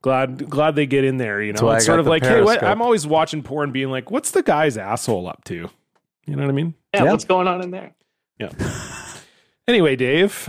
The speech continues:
Speaker 1: uh, what did you overhear recently? <laughs>
Speaker 2: Oh, me?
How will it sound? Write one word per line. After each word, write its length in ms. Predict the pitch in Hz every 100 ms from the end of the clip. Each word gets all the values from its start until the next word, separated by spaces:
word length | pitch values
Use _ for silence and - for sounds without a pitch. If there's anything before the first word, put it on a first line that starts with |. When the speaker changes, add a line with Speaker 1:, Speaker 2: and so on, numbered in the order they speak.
| 147
Speaker 1:
uh, 600 | 143 143 143 139 139 143
what 100 | 180
did 160 | 220
you 140 | 247 247
overhear 420 | 220 220 226 175
recently? 600 | 120 - - - - 143 -
<laughs> 60 | - - 175
Speaker 2:
Oh, 220 | 196 156
me? 380 | 139 175 277